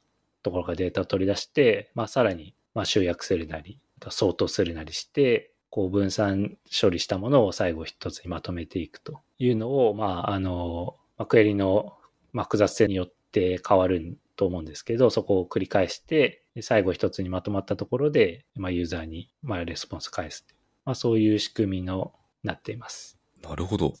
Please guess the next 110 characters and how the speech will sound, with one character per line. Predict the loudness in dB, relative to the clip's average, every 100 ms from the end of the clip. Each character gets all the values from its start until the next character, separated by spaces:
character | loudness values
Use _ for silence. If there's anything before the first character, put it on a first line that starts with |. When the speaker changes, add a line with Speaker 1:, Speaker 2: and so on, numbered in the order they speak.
| _ -8
Speaker 2:
あ |
と | -6
も | -2 -2
う |
一 |
点 | -2 -2
め | 0
っ | -2
ち | -4
ゃ |
聞 | -4 -4
い |
て | -2
み | 0
た |
か | -2
っ |
た | -2 -6
の |
は | -8
で |
す | -8
ね、 | -10 -8
あ |
の、 | -8
さ | -4
ら | -4
っ | 0
と |
お | 0
っ |
し | 0
ゃ |
っ | -4
て |
た | -6
ん |
で | -8
す |
け | -4
ど、 | -4 -6 -4
分 | -2 -2
散 | 0 0
メ | 2
モ | 0
リ | -2
っ |
て | -6
お | -6
っ |
し | -4
ゃ | -6
っ |
て | -8
い | -10
て、 | -8 -10 _ _
分 | -2 0
散、 | 0 -2
分 | 2 2 2
散 | 2 2
メ | 2
モ | 2
リ | 0
っ |
て | -2 -4
言 | -2
葉 | 0
っ | -2
て、 | 0 0 0 _ _ -20 -20 -6
あ | -2
ん | 2
ま | 2
り | 2 -2 -2
耳 | 2 2 2
覚 | 0 2 4
え | 4 2
な | 2
い | 0
で、 | 0 -4 -4
耳 | -2 0
覚 | 2 4 4
え |
な | 2
い |
と | -4
い |
う |
か、 | -6
耳 | 0 2
馴 | 4
染 | 4
み | 2
の | 2
な |
い、 | 0
聞 | -4 -20
き | -2 0
覚 | 4 2
え |
の | 2
な |
い | 0
言 | -2
葉 | -4
な | -6
ん |
で | -8
す | -8
け |
ど、 | -6 -6